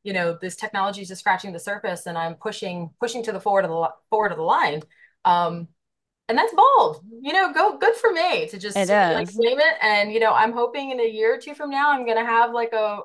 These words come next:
Speaker 1: a very healthy, um, A I agency, right? That's crazy notion to think.
Speaker 2: Oh my gosh. You're,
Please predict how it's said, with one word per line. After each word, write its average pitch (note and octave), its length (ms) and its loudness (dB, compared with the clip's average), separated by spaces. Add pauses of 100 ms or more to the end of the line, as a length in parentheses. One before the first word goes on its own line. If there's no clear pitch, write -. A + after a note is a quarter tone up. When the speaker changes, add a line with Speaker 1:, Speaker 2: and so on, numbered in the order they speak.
Speaker 1:
a F#3+ 240 -6
very G#3+ 300 2
healthy, A#3 600 -6 (380)
um, F#3+ 340 -2
A G3 100 0
I B3+ 220 2
agency, - 480 -6 (240)
right? - 300 -4
That's - 180 -12
crazy G3 440 -8
notion G#3+ 380 0
to - 140 -20
think. C3 280 -6 (440)
Speaker 2:
Oh G#3+ 160 2
my G3 140 -4
gosh. D#3+ 480 -4 (100)
You're, F#3+ 240 2